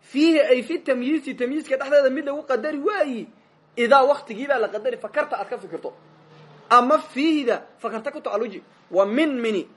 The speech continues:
Mudmaratun mid la qadari waayi. Idaa waqtigii baa la qadari, fakarta aad fikirto adigu. Fiihi ay fi tamyiizi, tamyiizka dhexdiisa aad ka fikirto. Min qabli an tadkura baana la qadari. Inta aanad sheegin ka hor adigu,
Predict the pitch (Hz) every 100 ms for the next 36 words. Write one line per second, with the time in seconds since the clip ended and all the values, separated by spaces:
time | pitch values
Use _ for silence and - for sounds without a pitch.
0 | _ _ _ _ - 202 208 294 277 -
1 | 226 294 269 233 220 285 269 269 262 208
2 | 185 - _ _ - - _ _ - -
3 | - - 226 277 277 294 - 220 285 285
4 | 240 220 214 277 262 226 220 294 277 220
5 | 220 220 220 214 294 269 320 285 - _
6 | - 294 311 277 254 247 311 240 226 269
7 | 233 185 240 254 - 262 254 226 190 185
8 | 240 185 185 185 - - _ _ _ _
9 | _ _ _ _ - - 214 240 226 320
10 | 311 262 302 311 262 - 247 285 269 277
11 | 247 220 214 262 262 - 285 302 262 -
12 | 294 285 302 - 254 226 233 294 - 294
13 | 254 208 226 302 320